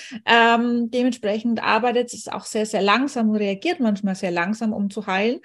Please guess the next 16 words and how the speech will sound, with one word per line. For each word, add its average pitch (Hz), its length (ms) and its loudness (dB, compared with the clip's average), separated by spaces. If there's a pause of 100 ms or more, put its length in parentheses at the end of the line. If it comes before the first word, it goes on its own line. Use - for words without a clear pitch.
(360)
Und 196 460 -4
das 202 120 -6
Auge 233 300 2
ist - 200 -2
da 202 140 0
ja 214 160 2
das, 208 160 -2
der 202 340 -4
absolute, 247 580 2
äh, 240 140 -2
<laughs> - 760 -6
Schnellzug 339 840 8 (280)
<laughs> 330 540 -6
in 269 180 4
dem 285 360 2
Sinne. 320 280 2